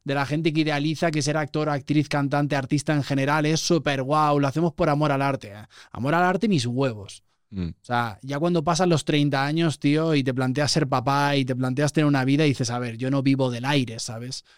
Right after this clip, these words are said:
Speaker 1: Yo no puedo tener treinta y cinco años y estar esperando a que mi manager me diga, "Oye, Juan, que tienes un casting". Brother, no te, ni te lo puedo grabar pa' mañana, pa'
Speaker 2: Exacto,
Speaker 1: empezar, ¿sabes?
Speaker 2: exactamente.
Speaker 1: Entonces,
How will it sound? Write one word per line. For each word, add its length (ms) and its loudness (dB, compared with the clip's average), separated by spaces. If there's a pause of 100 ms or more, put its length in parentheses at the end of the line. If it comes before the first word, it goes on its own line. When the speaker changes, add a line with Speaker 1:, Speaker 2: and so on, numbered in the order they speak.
(180)
Speaker 1:
Yo 100 0
no 80 2
puedo 140 2
tener 220 0
treinta 280 0
y 60 -2
cinco 320 2
años 260 2
y 40 4
estar 200 0
esperando 320 2
a 60 2
que 100 0
mi 140 2
manager 480 2
me 160 2
diga, 260 0 (280)
"Oye, 260 0
Juan, 340 -2
que 300 4
tienes 240 -2
un 120 -4
casting". 520 -2 (800)
Brother, 280 -6
no 120 -4
te, 60 -4
ni 160 0
te 80 0
lo 100 2
puedo 200 4
grabar 320 2
pa' 100 -2
mañana, 460 -8
pa' 80 -2
Speaker 2:
Exacto, 140 0 (120)
Speaker 1:
empezar, 220 -2
¿sabes? 240 0
Speaker 2:
exactamente. 480 -2 (400)
Speaker 1:
Entonces, 680 0